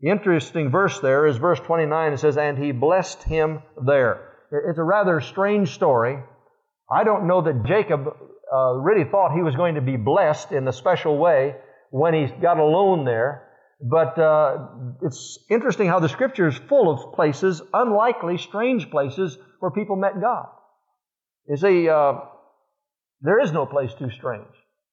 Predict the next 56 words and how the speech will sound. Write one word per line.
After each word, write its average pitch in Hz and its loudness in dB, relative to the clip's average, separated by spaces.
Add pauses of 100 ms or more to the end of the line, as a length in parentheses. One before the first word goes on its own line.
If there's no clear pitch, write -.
(300)
to 135 -8
meet 127 -8
God. 104 -4 (840)
Some 214 0
people 185 -2
think 190 0
you 170 2
have 180 0
to 180 0
have 165 2
stained 185 -4
glass 175 2
windows. 175 0
Of - -12
course, 165 0
we 170 0
have 151 2
plastic 156 -2 (460)
sheets 180 -8
up 160 0
over 156 2
our 160 2
windows, 147 -2
make 156 0
them 143 -6
look 165 -2
like 139 0
stained 135 -6
glass. 127 0 (680)
Some 180 0
people 175 0
think 175 -2
you 170 0
have 170 0
to 160 -4
have 160 0
certain 190 -2
furniture 185 0
and 131 -8
nice 160 -2
carpeting, 180 -2
and, 104 -12
of - -20
course, 185 0
the 175 2
air 175 2
conditioning. 143 -2
God, 147 2
you 135 -6
can't 151 -4
meet 147 -8
God 143 2
without 127 0
the 131 -6
air 127 -2
conditioning. 120 -6